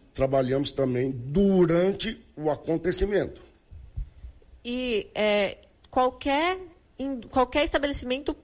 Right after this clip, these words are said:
Speaker 2: tá dentro disso. Pode ser uma indústria, pode ser um supermercado. Se tiver havendo a perturbação, pode ser feita a denúncia, independente de qual estabelecimento seja.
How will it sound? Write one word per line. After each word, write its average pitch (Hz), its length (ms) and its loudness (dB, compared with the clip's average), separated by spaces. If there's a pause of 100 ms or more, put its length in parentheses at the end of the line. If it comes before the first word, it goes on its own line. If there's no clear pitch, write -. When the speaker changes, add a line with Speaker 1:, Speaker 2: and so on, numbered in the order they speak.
(220)
Speaker 2:
tá 285 140 4
dentro 269 360 -2
disso. 175 360 -6
Pode 220 300 4
ser 240 80 0
uma 202 160 -2
indústria, 196 540 -4
pode 196 200 0
ser 208 100 -2
um 196 40 0
supermercado. 196 1000 0 (600)
Se 214 160 -6
tiver 240 480 0
havendo 208 400 0
a 185 40 -6
perturbação, 214 1000 0 (800)
pode 220 340 6
ser 254 200 -4
feita 220 340 -4
a - 20 -10
denúncia, 185 640 -6
independente 226 920 0
de 226 160 -10
qual 214 200 0
estabelecimento 220 600 -4
seja. 156 360 -6